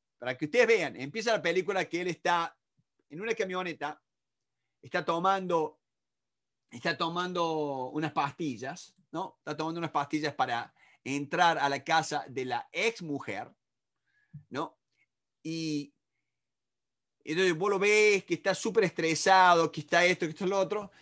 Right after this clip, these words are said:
y entra a la casa de la ex mujer y que incendia la casa, la mata a ella y la mata, y lo mata a él. ¿Qué es lo que pa-, empezó la película? Y enseguida mostraron esto, mostraron los per-, el, los personajes,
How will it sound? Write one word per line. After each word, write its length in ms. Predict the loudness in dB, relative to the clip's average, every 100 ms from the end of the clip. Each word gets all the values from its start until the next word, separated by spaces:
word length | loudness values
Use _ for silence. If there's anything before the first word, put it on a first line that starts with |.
| -20 -20 -6
y 200 | 0 0
entra 200 | 2 4
a 40 |
la 120 | 4
casa 340 | 6 6 4 0
de 80 |
la 180 | 4 6
ex 100 | 4
mujer 460 | 2 -2 0 -4 -6 _ _ _ _ _ _ _
y 520 | -10 -6 -6 -6 -10 _ _ _ _ _ _ _ -20 -20 _
que 240 | 2 2 2
incendia 680 | -6 -2 2 4 4 4 0
la 120 | 2
casa, 580 | 2 2 2 -2 -2 -6 -8
la 220 | 0 2
mata 360 | 6 4 4
a 40 | 2
ella 400 | 4 2 2 0
y 80 | 2
la 140 | 2
mata, 440 | 2 2 2 2
y 100 | 6
lo 120 | 6 8
mata 240 | 8 8
a 60 | 6
él. 320 | 6 0 -6 _ _
¿Qué 80 | 0
es 60 | 2
lo 60 |
que 80 | 6
pa-, 160 | 6 6
empezó 420 | 4 4 4 6
la 120 | 6
película? 560 | 4 2 4 4 4 -2
Y 340 | -4 -4 -2 -2
enseguida 720 | 0 4 4 4 4 4 6
mostraron 400 | 4 4 4 2
esto, 360 | 2 0 0 -2
mostraron 340 | 0 2 2
los 100 | 2
per-, 180 | -2 0
el, 160 | -2 -2
los 360 | -6 -2 -2
personajes, 840 | -2 -2 0 0 0 -2 -10 -12